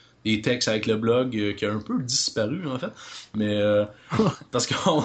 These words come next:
on a comme arrêté d'écrire, parce qu'à un moment donné, euh, parler, c'est facile, mais écrire, c'est autre chose.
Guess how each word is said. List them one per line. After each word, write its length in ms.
on 160
a 60
comme 180
arrêté 340
d'écrire, 480
parce 140
qu'à 120
un 40
moment 180
donné, 220
euh, 80
parler, 340
c'est 140
facile, 420
mais 80
écrire, 400
c'est 240
autre 220
chose. 640